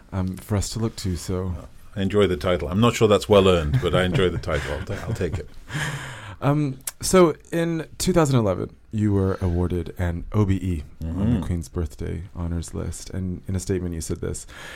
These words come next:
Speaker 1: "I see this honor as a chance to reach out and do more to create an equality of opportunity for all people, but especially to inspire young people. I was once an overweight bookworm who hid in the corner of my school library and wished I was invisible.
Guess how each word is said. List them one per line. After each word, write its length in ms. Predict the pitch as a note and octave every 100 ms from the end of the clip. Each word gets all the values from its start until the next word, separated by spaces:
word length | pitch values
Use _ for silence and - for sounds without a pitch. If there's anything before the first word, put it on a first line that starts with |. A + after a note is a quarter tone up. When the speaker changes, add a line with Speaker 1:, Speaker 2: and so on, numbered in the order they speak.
| - - -
Speaker 1:
"I 120 | G#2
see 160 | -
this 160 | A#2+ A2
honor 240 | A2+ A2
as 160 | G#2+ G#2
a 40 |
chance 380 | G2 - A2 G2+
to 140 | - A2
reach 260 | A2+ A#2+
out 260 | A2+ G2+ -
and 140 | G#2
do 140 | F#2+ G#2
more 260 | G#2 A2
to 140 | G#2+ -
create 480 | - G2+ G2 F2+
an 80 | -
equality 480 | F#2+ - A#2+ A2+ A2+
of 100 | G#2+
opportunity 560 | G2 F#2+ - F#2+ F#2 F#2
for 160 | G#2+
all 160 | - G2
people, 480 | - F#2 E2 E2+ - -
but 120 | - F#2+
especially 360 | - G#2+ -
to 100 | F#2+
inspire 400 | G2+ F2+ F#2+ F#2
young 320 | F2+ F2 F2 E2
people. 440 | F2 - - - - - - -
I 140 | F#2+
was 240 | G2+ G2+ F2+
once 300 | G#2+ G#2+ G#2+
an 120 | G#2+
overweight 480 | - A2 G#2+ G#2+ -
bookworm 480 | A2 G#2+ G#2 G#2 G2+
who 100 | G#2
hid 180 | F#2+ G#2+
in 100 | G2+
the 60 | F#2
corner 320 | - A#2 G#2+
of 120 | F#2+
my 120 | F#2
school 280 | F#2 - F#2
library 520 | F2+ F#2+ F#2 F#2 F#2 E2
and 140 | F#2
wished 260 | F#2+ F2+ -
I 80 | F#2
was 180 | F#2 F2+
invisible. 640 | F2 F2+ E2 D#2+ - -